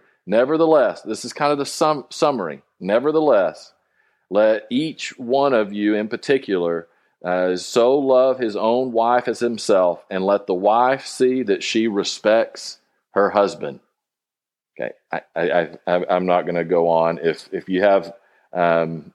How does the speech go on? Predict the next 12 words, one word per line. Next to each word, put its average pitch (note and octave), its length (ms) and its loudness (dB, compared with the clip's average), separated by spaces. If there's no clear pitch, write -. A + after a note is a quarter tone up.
<laughs> - 120 -20
if - 460 -18
you A#2 80 0
have B2+ 160 2
an A2 100 0
issue G#2 320 0
with G2 180 0
that, G2+ 440 2
um, E2+ 400 -6
then F2+ 240 -2
maybe, F2+ 580 -2
um, E2 480 -6